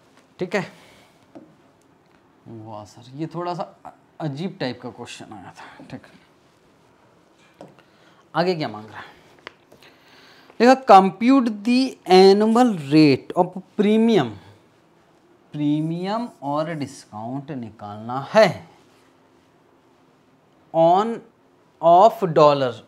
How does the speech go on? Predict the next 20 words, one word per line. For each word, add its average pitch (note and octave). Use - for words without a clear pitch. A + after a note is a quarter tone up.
on F3+
आईएनआर। B2
बेटे D3
अभी, D3+
अभी, D3
अभी, C#3+
अभी C3+
इंपॉर्टेंट, A2+
compute G3+
the C4
annual F#3+
rate C#3+
of E3+
premium, G3
प्रीमियम A#3
या B3
डिस्काउंट G#3
निकालना F3+
है A#3
of B3